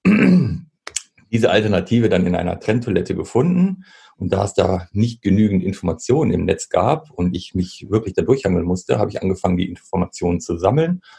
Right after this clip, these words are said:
ein paar Blogartikel zu schreiben und entsprechend die Leute zu informieren. Und dann habe ich mich natürlich auch informiert, wo es die Produkte gibt. Dann haben mich viele Leute gefragt, wo es die Produkte gibt und haben mich auch gefragt, ob ich welche mitbesorgen kann.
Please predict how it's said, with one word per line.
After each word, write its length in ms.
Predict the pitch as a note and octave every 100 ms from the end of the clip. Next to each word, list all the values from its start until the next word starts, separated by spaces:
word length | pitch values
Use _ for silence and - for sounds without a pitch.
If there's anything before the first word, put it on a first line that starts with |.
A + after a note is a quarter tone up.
| _
ein 120 | - F#2
paar 160 | E2+
Blogartikel 560 | G#2 B2+ C3 - C#3 C3
zu 100 | B2
schreiben 640 | - G#2 A2 A2 A#2+ A#2+ _ - _
und 100 | G2
entsprechend 420 | F#2 - F#2 F#2
die 60 | F2+
Leute 340 | E2+ E2 -
zu 100 | -
informieren. 800 | F2 - E2 E2+ F#2 F2+ - - -
Und 180 | E2 D#2+
dann 220 | F2+ F2+
habe 140 | F#2
ich 160 | F#2 -
mich 320 | G2 F#2+ -
natürlich 340 | F2+ - F#2
auch 80 | F#2+
informiert, 540 | - - - A2 C#3+ G2+
wo 40 |
es 40 | F#2+
die 120 | F2+
Produkte 400 | - F2+ - F#2
gibt. 360 | - F#3 - _ _ - -
Dann 140 | - F2+
haben 100 | F#2
mich 140 | F2
viele 180 | - E2
Leute 260 | G2 D3 C#3+
gefragt, 380 | C#3 - C3
wo 60 | B2
es 80 | A#2+
die 80 | A#2+
Produkte 400 | A2+ A2+ A#2 G#2
gibt 220 | A#2 -
und 100 | F2+
haben 80 | F2
mich 160 | F2
auch 80 | E2
gefragt, 260 | _ F2 -
ob 100 | -
ich 100 | -
welche 220 | F2 E2+
mitbesorgen 580 | A2+ D3 C#3 C3 B2+ C3
kann. 300 | A2+ G#2